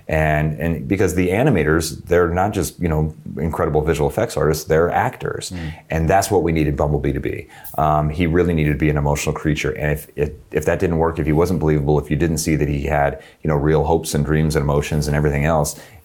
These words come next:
Speaker 1: the movie doesn't work. And, uh, and I'm incredibly proud that the I L M team pulled it off.
Speaker 2: Because I, I remember this phrase from a documentary I once watched about animation where it, someone said that animators are frustrated or shy actors.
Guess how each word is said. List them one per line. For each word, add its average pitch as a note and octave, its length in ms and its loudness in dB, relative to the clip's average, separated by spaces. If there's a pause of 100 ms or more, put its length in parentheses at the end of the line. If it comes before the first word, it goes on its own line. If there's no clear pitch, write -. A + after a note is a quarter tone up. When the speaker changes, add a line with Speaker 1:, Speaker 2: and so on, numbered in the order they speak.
Speaker 1:
the F#2 60 0
movie D#2+ 200 2
doesn't C#2 220 0
work. D#2+ 400 -2
And, D2 460 0
uh, C#2 220 0
and D2+ 280 -2
I'm C#2+ 260 -6
incredibly D#2 460 -2
proud C#2+ 420 -2
that D2 120 -4
the D2 120 0
I C#2+ 120 0
L C#2+ 120 -6
M C#2 100 -8
team - 160 -8
pulled C#2 200 -6
it - 80 -8
off. C#2 260 -12 (280)
Speaker 2:
Because - 180 -12
I, B2+ 140 2
I G#2 340 0 (320)
remember A#2 220 2
this A2 140 2
phrase G#2 300 2
from G2+ 80 -2
a F2+ 60 0
documentary F#2 500 -2
I F2 60 -2
once E2 320 -4
watched - 240 -6
about E2 240 -2
animation E2+ 540 -6
where D#2 260 -4
it, - 320 -10
someone F#2+ 260 -2
said F#2 460 -2 (260)
that - 140 0
animators G2 600 0
are F2+ 40 -6
frustrated F#2 640 -2
or F2+ 80 0
shy F2 280 0
actors. A#2 580 -4